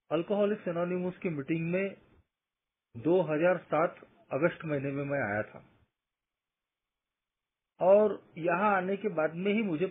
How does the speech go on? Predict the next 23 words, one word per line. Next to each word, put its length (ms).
पता 220
चला 260
दोस्तों 460
कि 100
जिस 180
तरीके 380
से 180
मैं 160
शराब 460
पी 120
रहा 120
था, 360
वो 120
कोई 300
लत 260
या 220
आदत 300
नहीं 220
है, 240
वो 240
एक 260
बीमारी 400
है, 220